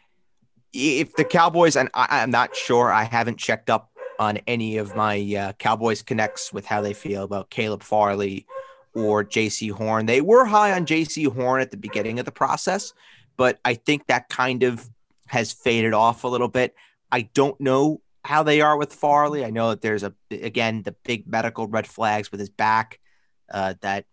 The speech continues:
some teams have him off of their board. Some teams haven't moved him at all. So I don't know about Dallas, but I know that they love Patrick Surtain, and that's the pick that I'm going with. Again, I,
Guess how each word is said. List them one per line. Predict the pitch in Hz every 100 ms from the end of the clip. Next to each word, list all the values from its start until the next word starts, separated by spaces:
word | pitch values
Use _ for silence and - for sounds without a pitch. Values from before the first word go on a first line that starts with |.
| _ _
some | - 143 131
teams | 120 - 123 120 113
have | 123 113 98
him | 120 113 110 -
off | 113 113
of | -
their | 110 113
board. | 101 110 110 104
Some | - 113
teams | 110 123 110 110 104
haven't | 113 113 107 -
moved | 113 110
him | 107
at | 101
all. | 101 113 120 _ _ _ _ _ _ _
So | - 120 104
I | 113
don't | 123 107
know | 123 127 135 - - -
about | 127 131 -
Dallas, | 143 139 151 143
but | - 117 101 _ -
I | 113
know | 120 120 110
that | -
they | 117 104 101
love | 113 117 113
Patrick | 120 107 104
Surtain, | - 104 101 104 104 98 _ _ _ -
and | 110 104 98
that's | 113 110 -
the |
pick | 110 - 117 -
that | 107
I'm | 113
going | 120 117 117
with. | 117 117 -
Again, | 107 117 110
I, | 98